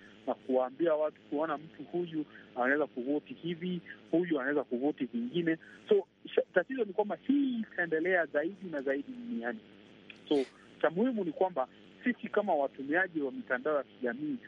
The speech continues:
tunawezaje kujikinga kwa kutotumia ama kutoweka vi-, ma-, ma-, manukuu yetu kwenye hii mitandao, ama tunazuia sana kuweka mambo ambayo yanaweza kutugandamiza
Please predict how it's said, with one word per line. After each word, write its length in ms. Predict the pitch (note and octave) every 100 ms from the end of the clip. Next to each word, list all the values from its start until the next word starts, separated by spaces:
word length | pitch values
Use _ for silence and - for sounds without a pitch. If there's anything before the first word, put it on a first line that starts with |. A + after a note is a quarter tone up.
| - -
tunawezaje 580 | - E3 D#3+ D#3+ G3+ F#3+
kujikinga 1000 | - - C4 B3 - A3+ A3 G3+ G3 D3 G#2+ G#2 G2+ -
kwa 120 | -
kutotumia 800 | C3+ D#3 - C3+ - C3+ D#3+ F3+ E3+
ama 220 | D#3+ C#3+
kutoweka 680 | - B2+ C3 C3+ D#3+ - B2
vi-, 260 | A2 B2 G#2 G2+ G#2 C#3 C#3 - C#3+
ma-, 320 | B2+ B2+ B2 A#2 G#2+ A2 C3
ma-, 320 | B2 B2 A2+ B2+
manukuu 540 | B2+ C4 - G3+ F#3 D3+
yetu 460 | E3+ F#3 - D#3 - - - - -
kwenye 240 | - C3 C3+
hii 160 | D3 F#3
mitandao, 760 | D3 - B2+ A#2+ D#3 E3 D3 C#3 - - G3+
ama 260 | G3+ F3
tunazuia 680 | A#2+ A2 C3+ A3+ D4+ F#3 D3+ -
sana 260 | F3 D#3 B2+
kuweka 500 | - C#3+ D#3 D#3+ B2 G2 F#2+ - - - - - C#3
mambo 300 | E3+ F3 D3+
ambayo 260 | C#3+ E3 D3
yanaweza 240 | C3+ C#3+
kutugandamiza 920 | A#2+ G2+ B2 B2 A#2 A#2 E3 D#3 A#2+